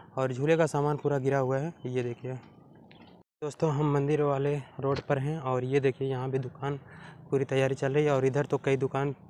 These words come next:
लगभग तैयार हो चुकी हैं। ये देखिए, अभी ये कब खुलती हैं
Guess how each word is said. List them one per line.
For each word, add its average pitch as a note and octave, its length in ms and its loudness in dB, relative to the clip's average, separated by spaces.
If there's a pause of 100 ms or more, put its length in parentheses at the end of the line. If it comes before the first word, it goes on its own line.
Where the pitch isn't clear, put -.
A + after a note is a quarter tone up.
(240)
लगभग C3 340 0
तैयार C3 320 2
हो C3 120 -2
चुकी C3 260 -4
हैं। C#3+ 260 -4 (460)
ये B2+ 140 2
देखिए, B2 400 -4 (1900)
अभी C3 180 0
ये C3+ 180 2
कब C#3+ 180 2
खुलती D3 320 2
हैं D3 180 -4